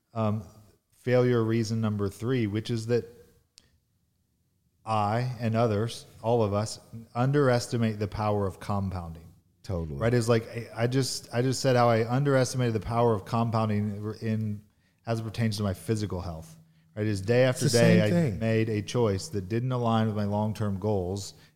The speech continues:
Speaker 1: And as a result, I wake up one day and then my heart rate is higher than it,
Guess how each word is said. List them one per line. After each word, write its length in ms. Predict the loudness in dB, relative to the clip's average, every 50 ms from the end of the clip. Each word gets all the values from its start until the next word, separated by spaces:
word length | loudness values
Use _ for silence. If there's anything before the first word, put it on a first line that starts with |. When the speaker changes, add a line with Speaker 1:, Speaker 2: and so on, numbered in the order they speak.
| _ -6
Speaker 1:
And 100 | -2 -2
as 160 | 0 0 0
a 80 | 0 -2
result, 300 | 0 0 2 2 2 2
I 60 | 2
wake 220 | 0 0 0 0
up 200 | 0 0 0 0
one 180 | -2 -2 -2 0
day 220 | 0 0 0 0
and 120 | -2 -2 -2
then 180 | -2 -2 -2
my 140 | -2 -2 -2
heart 240 | 0 0 -2 -2 -2
rate 300 | -4 -4 -2 -2 -4 -6 -10 -18 -20 -20 -20 -20 -20 _ _ _
is 180 | -12 -10 -10 -8
higher 560 | -8 -6 -4 -2 -2 0 0 -2 -2 -4 -6 -10 -18 _ _ _ _ _ _ _ -8
than 140 | -4 -2
it, 220 | -2 -2 -4 -6